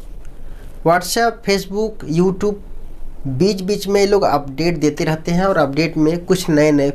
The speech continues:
फीचर जुड़ते रहते हैं। तो पहले नहीं दिखता था और अब दिख रहा है, तो लोग घबरा जाते हैं कि ये घड़ी का आइकन, ये निशान क्यों दिख रहा है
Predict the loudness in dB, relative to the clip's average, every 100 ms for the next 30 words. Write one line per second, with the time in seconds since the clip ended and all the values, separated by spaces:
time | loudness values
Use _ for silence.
0 | -2 -4 -2 -4 -4 -12 -14 -12 -10 -6
1 | 0 2 4 2 0 -4 -8 -8 -10 -12
2 | -14 -12 -8 -8 -10 -12 -12 -10 -2 -2
3 | 2 2 4 4 2 2 0 0 0 0
4 | -2 -6 2 4 4 2 0 0 0 0
5 | -2 -2 2 2 2 0 2 2 0 -4
6 | -6 -10 -10 -12 -10 -10 -12 -14 -12 2
7 | 2 2 0 2 2 2 2 2 0 -2
8 | -4 -2 2 4 2 0 -2 -2 2 2
9 | 2 -2 -6 -10